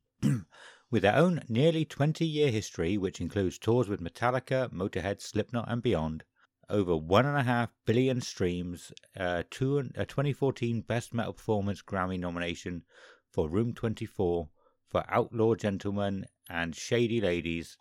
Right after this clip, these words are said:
and multiple Danish Music Award wins, Volbeat return with an album that, when all is said and done, will help usher in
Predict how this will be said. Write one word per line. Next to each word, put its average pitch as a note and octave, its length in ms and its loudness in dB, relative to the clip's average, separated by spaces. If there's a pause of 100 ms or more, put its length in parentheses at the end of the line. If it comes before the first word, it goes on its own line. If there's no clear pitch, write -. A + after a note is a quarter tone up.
(300)
and E2+ 400 -2
multiple C3+ 560 2
Danish B2 580 0
Music A2+ 320 0
Award G2 320 -2
wins, F2+ 380 -4 (120)
Volbeat A2+ 480 0
return C3+ 420 -4
with A2+ 100 -2
an G2+ 100 -2
album G#2 380 -4
that, E2+ 240 -6 (400)
when F#2+ 180 0
all D3 260 0
is C#3 140 0
said C#3 160 0
and C#3 160 -4
done, E2+ 460 -2
will F2+ 140 -6
help A#2+ 340 -4
usher A2 340 0
in G2 220 -4